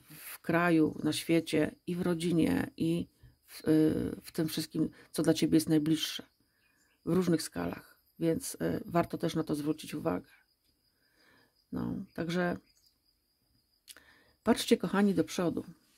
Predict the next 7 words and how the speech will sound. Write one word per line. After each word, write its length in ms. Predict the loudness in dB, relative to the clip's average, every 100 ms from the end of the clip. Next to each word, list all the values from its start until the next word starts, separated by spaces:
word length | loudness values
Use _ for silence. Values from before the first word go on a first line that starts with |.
| _ _ _ _ _ _ _
Patrzcie 340 | -2 -2 -2
do 120 | -2 6
przodu 640 | 6 6 0 -2 -2 -8 _ _ _ _ _
i 60 | -8
spodziewajcie 600 | 2 4 4 4 2 0
się 100 | -2
dobrego. 600 | 0 2 2 0 -2 -12